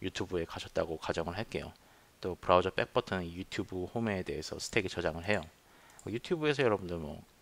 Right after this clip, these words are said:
귀여운 고양이 동영상을 보신다고 가정을 할게요. 자, 그럼 또 스택에 저장을 하겠죠. 근데 귀여운 고양이 동영상 보시다가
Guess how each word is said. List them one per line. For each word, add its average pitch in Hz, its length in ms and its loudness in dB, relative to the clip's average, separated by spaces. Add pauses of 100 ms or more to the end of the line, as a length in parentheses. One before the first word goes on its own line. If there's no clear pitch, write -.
귀여운 110 420 4
고양이 87 400 0
동영상을 85 640 -2
보신다고 - 480 -4
가정을 87 400 -4
할게요. 104 360 -2 (680)
자, - 140 -8 (380)
그럼 87 220 -12
또 - 80 -12
스택에 - 320 4
저장을 90 360 2
하겠죠. 107 420 -2 (760)
근데 135 180 2
귀여운 139 540 4
고양이 117 400 4
동영상 101 580 0
보시다가 85 840 0